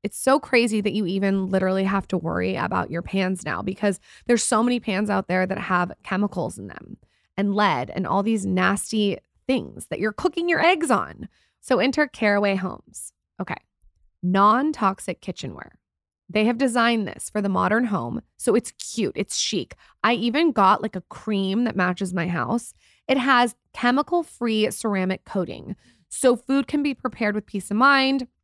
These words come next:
And none of those hard to pronounce chemical <laughs> compounds that we don't know what they are will leach into your healthy ingredients. All the sets come equipped with easy access storage solutions, so there's no stacking required.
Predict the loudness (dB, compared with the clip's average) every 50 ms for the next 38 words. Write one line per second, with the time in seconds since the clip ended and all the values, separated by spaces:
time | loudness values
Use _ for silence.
0 | _ 2 4 6 6 6 4 4 4 2 4 4 4 4 4 4 4 4 4 2
1 | -2 -8 -8 0 2 4 4 4 4 2 0 -6 -6 -4 -4 -2 0 0 0 -2
2 | -2 -4 -6 -4 -2 -2 -2 0 0 0 -2 0 0 2 2 2 2 2 2 4
3 | 4 4 4 2 -2 -4 _ _ _ _ _ _ 0 2 2 2 2 2 2 2
4 | 2 2 2 0 0 0 0 0 0 2 2 4 4 4 4 2 0 -4 -4 -2
5 | -2 -2 -2 -2 -2 -2 -2 -2 0 0 0 0 0 0 -2 -2 -4 -6 -6 -6
6 | -6 -6 -6 -6 -6 -8 -10 -10 -10 -12 -12 -12 _ _ _ _ _ _ _ 4
7 | 6 6 6 6 4 0 0 2 2 2 2 0 -6 -12 -4 0 0 2 2 2
8 | 0 -4 -8 -4 -2 -2 -2 -2 -4 -6 -8 -6 -4 -2 -2 0 0 0 0 2
9 | 2 0 0 -2 -4 -6 -6 -4 -2 -2 -2 -2 -4 -4 -4 -4 -4 -2 0 0
10 | 0 0 -2 0 0 0 2 2 0 2 2 2 2 0 0 0 0 0 0 0
11 | -2 -4 -4 -4 -4 -2 0 0 0 0 -2